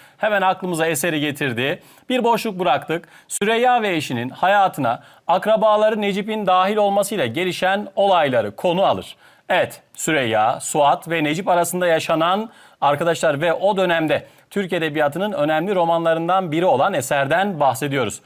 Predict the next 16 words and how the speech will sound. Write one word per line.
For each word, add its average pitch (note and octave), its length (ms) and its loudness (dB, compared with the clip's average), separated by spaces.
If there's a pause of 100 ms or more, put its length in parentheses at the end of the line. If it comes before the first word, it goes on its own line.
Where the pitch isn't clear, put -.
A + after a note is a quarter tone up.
(240)
Hayatları G#3 480 2
İstanbul'da F#3+ 760 0
bir F#3+ 120 -2
yalı D3 540 0
ve D#3+ 140 -2
bir F3+ 120 -2
konak F3+ 320 0
arasında F#3+ 400 0
geçen F#3+ 500 -2 (300)
ikili F#3+ 520 -2 (180)
Necip'i F#3 500 -2
sık - 260 -4
sık C3+ 220 -4
yalıya F3 360 0
davet C3+ 400 2
eder. F#2 300 -6